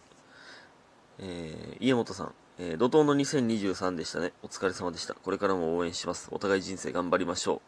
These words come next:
う。えー、ということで、応援してますと、お疲れ様です。いただいております。ありがとうございます。ね。いやー、怒涛でしたね。ピロンってなりましたけど。えー、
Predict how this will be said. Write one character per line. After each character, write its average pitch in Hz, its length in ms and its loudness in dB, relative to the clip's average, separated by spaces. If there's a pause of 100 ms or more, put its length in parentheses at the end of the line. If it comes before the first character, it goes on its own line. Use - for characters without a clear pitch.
(140)
う。 - 40 -10
え - 300 -12
ー、 - 20 -16
と - 140 -14
い 82 40 -10
う 82 40 -10
こ - 20 -
と 101 60 -2
で、 110 120 6
応 110 160 4
援 107 60 4
し - 80 0
て 98 80 -2
ま 104 100 4
す - 100 -10
と、 73 100 -6
お - 40 -6
疲 - 120 -8
れ 90 60 4
様 87 160 0
で 98 60 2
す。 - 100 -4
い - 60 -8
た 76 100 -8
だ 80 80 -6
い - 60 -6
て - 60 -12
お - 40 -10
り 76 60 -12
ま 76 60 -14
す。 - 80 -12
あ 71 40 -12
り 73 60 -14
が - 60 -14
と - 160 -8
う - 20 -4
ご 71 80 -2
ざ - 0 -
い 64 40 -4
ま - 60 -8 (760)
す。 - 60 -10
ね。 82 180 -10 (720)
い 90 40 -12
や 87 260 -2
ー、 - 20 -6
怒 101 140 0
涛 95 220 2
で 90 80 0
し - 80 -2
た - 100 -4
ね。 - 40 -10 (840)
ピ - 60 -10
ロ 95 100 -2
ン 90 40 -2
っ - 20 -16
て 78 80 -14
な 78 60 -10
り - 80 -16
ま - 60 -16
し - 80 -12
た - 40 -16
け - 80 -20
ど。 - 60 -20 (680)
え 90 720 0
ー、 - 40 -10